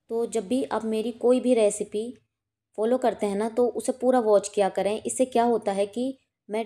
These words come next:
टिप्स and ट्रिक्स के साथ रेसिपी बताती हूँ। जब आप पूरा वॉच करते हैं तो आपको बआसानी समझ आता है, ठीक है। अब बाकी के रोल हम इसी तरह से फ्राई कर लेंगे।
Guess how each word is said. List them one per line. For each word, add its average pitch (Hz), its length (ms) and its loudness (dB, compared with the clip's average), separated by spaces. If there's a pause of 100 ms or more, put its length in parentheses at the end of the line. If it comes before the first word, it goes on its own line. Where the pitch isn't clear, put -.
टिप्स 262 240 -4
and 226 240 0
ट्रिक्स 233 220 -4
के 233 120 0
साथ 202 280 -2
रेसिपी 196 400 0
बताती 175 460 -4
हूँ। 208 220 -2
जब 208 220 0
आप 220 180 0
पूरा 220 160 2
वॉच 220 260 -2
करते 208 300 -2
हैं 208 160 -4
तो 220 200 -4 (100)
आपको 196 260 -2
बआसानी 196 560 -2
समझ 208 400 -2
आता 180 240 -4
है, 190 180 -10 (460)
ठीक 208 140 -6
है। 285 120 -2 (640)
अब 190 100 -10
बाकी 208 320 0
के 233 140 0
रोल 220 220 0
हम 226 140 -4
इसी 220 180 -4
तरह 214 200 -2
से 214 160 -4
फ्राई 208 280 0
कर 220 180 0
लेंगे। 208 400 -4